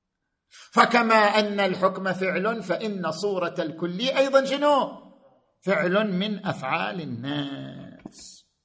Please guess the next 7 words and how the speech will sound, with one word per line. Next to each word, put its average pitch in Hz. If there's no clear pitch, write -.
خوش، -
هذا 196
النقطة 156
الثالثة 151
في 143
الاستدلال 143
الوجداني 143